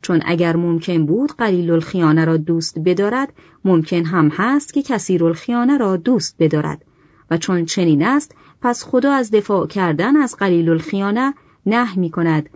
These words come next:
همانطور که از دفاع کردن از کثیر الخیانه نهی فرموده.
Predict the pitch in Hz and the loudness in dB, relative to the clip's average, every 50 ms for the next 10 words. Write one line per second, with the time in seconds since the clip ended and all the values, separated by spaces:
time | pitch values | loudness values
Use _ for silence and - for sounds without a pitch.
0 | _ _ _ _ _ - 185 160 156 156 156 156 - 220 240 262 - 294 285 262 | _ _ _ _ _ 0 2 4 4 4 4 2 2 0 0 0 0 -4 -2 -2
1 | 226 190 185 185 180 - 196 175 156 156 - 170 147 139 139 208 262 285 - 269 | -4 0 0 -2 0 0 -2 -2 -2 -2 -2 -2 -2 0 -2 0 0 0 0 -2
2 | - - 226 185 - - 180 165 170 170 175 - - - 233 233 233 240 269 277 | -4 -6 -6 -6 0 0 0 2 2 0 -2 -4 -4 -4 -2 0 0 0 2 0
3 | - - - _ _ - _ _ - 190 185 175 160 151 135 - - - 202 180 | 0 -2 -6 _ _ -20 _ _ 0 0 2 2 2 0 -2 -6 -8 -4 -4 -2
4 | 165 160 156 147 147 151 139 | 0 0 -2 0 0 -2 -6